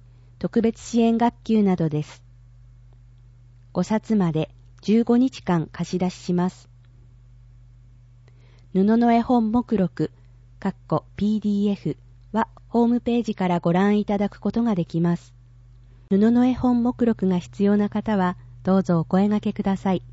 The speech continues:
展示付き資料、バリアフリー関連資料。展示付き資料、バリアフリー関連資料は、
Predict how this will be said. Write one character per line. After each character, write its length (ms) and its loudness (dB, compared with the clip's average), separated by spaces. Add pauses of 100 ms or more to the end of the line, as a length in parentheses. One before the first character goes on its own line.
(1200)
展 220 2
示 180 -4
付 180 -6
き 20 -4
資 160 -6
料、 320 0 (320)
バ 120 2
リ 140 2
ア 60 2
フ 140 -2
リ 160 0
ー 40 -20
関 240 0
連 220 0
資 160 -8
料。 300 0 (1600)
展 220 2
示 80 -2
付 240 -10
き 20 -8
資 140 -6
料、 280 0 (480)
バ 120 0
リ 160 2
ア 40 0
フ 140 0
リ 160 2
ー 20 -6
関 220 0
連 220 2
資 140 -6
料 240 4
は、 240 0